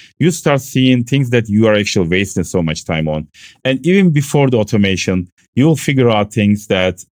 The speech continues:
that can be, like, you can, you will figure out shortcuts and easy ways to do things. Um, so yeah, uh, the automation first mindset is,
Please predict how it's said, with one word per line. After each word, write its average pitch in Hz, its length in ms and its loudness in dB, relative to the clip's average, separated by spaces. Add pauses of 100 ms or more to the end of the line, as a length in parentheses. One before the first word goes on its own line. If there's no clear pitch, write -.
(300)
that 113 260 0
can 98 220 0
be, 90 360 0 (140)
like, 95 240 -2
you 107 80 -2
can, 113 280 -4
you 117 160 2
will 127 80 2
figure 110 260 0
out 95 140 0
shortcuts 87 760 -4 (240)
and 92 100 -4
easy 98 240 0
ways 87 280 -2
to 80 120 -6 (240)
do 85 140 -2
things. 71 440 -8 (540)
Um, 104 440 2 (840)
so 135 340 2 (260)
yeah, 120 260 0 (100)
uh, 101 560 2
the 117 100 2
automation 147 460 0
first 131 340 -2
mindset 110 640 0
is, 98 320 -6